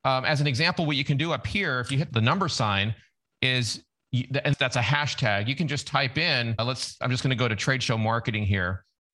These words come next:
And what this will do, couple things here. This hashtag has three hundred and ninety-four people who have said, "I'm interested in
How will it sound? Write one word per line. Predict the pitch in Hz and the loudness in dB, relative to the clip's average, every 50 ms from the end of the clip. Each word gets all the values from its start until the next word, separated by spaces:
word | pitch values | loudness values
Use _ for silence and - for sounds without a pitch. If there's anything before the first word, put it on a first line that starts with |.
| _ _ - | _ _ 0
And | 127 135 135 127 | 0 2 4 4
what | 165 190 - | 2 2 2
this | 208 196 - | 0 -2 0
will | 185 170 | 0 0
do, | 135 117 151 175 170 139 120 110 107 113 110 - _ _ _ _ _ _ _ _ | 0 0 0 2 2 2 2 0 0 -2 -4 -6 _ _ _ _ _ _ _ _
couple | - - - 165 | -2 0 0 0
things | 120 139 123 117 110 | 2 2 2 2 4
here. | - 123 113 107 107 113 | 4 4 4 4 2 2
This | 110 104 143 180 - | 0 0 0 0 0
hashtag | - - 175 160 151 139 - - - 143 117 104 98 95 98 117 131 123 - _ _ _ _ _ _ _ _ _ | 0 2 2 2 2 0 -4 -2 0 2 2 2 2 2 0 -2 -4 -10 -16 _ _ _ _ _ _ _ _ _
has | - 135 131 107 - - | -2 -2 -2 -2 -6 -4
three | - - 147 170 196 196 | -2 0 2 2 2 2
hundred | 185 190 180 190 170 | 2 2 2 2 2
and | 165 147 135 | 2 2 2
ninety-four | 135 139 147 151 156 151 139 - 156 143 135 | 2 2 2 2 0 -2 -2 -2 -2 -2 -4
people | 139 - 147 147 143 143 127 113 110 107 104 104 - - _ _ _ _ _ _ _ _ _ _ _ - | -2 -2 -2 -2 -2 -2 -2 -2 0 0 -2 -4 -6 -10 _ _ _ _ _ _ _ _ _ _ _ 0
who | 147 | 2
have | 139 127 135 123 | 4 4 4 2
said, | - - 151 135 127 127 - - | 0 0 2 2 2 2 -2 -4
"I'm | - 156 196 220 220 214 - - _ | -4 -2 -2 0 -2 -2 -4 -4 _
interested | 151 170 180 - - - 160 139 135 - - 139 131 127 123 - - - | 0 0 2 0 0 0 0 0 0 0 0 0 2 2 0 0 0 0
in | 131 123 123 120 120 117 113 113 110 110 | 2 2 2 2 2 2 2 0 0 -2